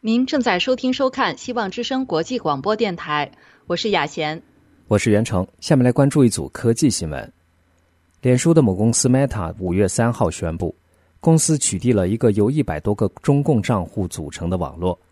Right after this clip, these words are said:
Speaker 2: 这些账户冒充美国和欧洲组织，为中共做大外宣。Meta 说，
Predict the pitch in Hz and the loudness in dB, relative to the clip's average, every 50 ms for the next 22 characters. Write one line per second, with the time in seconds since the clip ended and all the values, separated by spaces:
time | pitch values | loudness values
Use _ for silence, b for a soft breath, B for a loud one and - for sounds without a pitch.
0 | _ _ _ _ _ _ - - 160 - 170 156 - 160 147 139 123 - 139 123 | _ _ _ _ _ _ -4 -2 0 2 2 2 4 4 2 2 2 2 2 2
1 | 127 143 131 107 - 127 127 120 95 76 71 - 90 90 - - 101 87 98 120 | 4 4 2 2 0 0 0 0 0 -2 -4 -4 -4 -4 -2 -4 -4 -2 -2 -2
2 | 127 127 139 135 131 - 123 127 - - - - - 190 - _ - 135 113 98 | 0 0 0 0 0 -2 -6 -10 -10 -8 -6 -4 -4 -4 -6 _ 2 2 2 2
3 | - 135 135 131 147 127 98 90 - - 113 85 80 - 98 85 85 87 78 76 | 2 0 0 0 0 0 0 -2 -2 -2 -2 -2 -2 -2 -6 -6 -6 -6 -6 -8
4 | - - 104 101 110 - _ _ _ _ _ _ _ _ _ _ _ _ _ - | -6 -4 -2 -2 -2 -4 _ _ _ _ _ _ _ _ _ _ _ _ _ 0
5 | 110 107 - 82 73 - - 98 87 - | 0 0 0 -2 -6 -4 -4 -2 -2 -4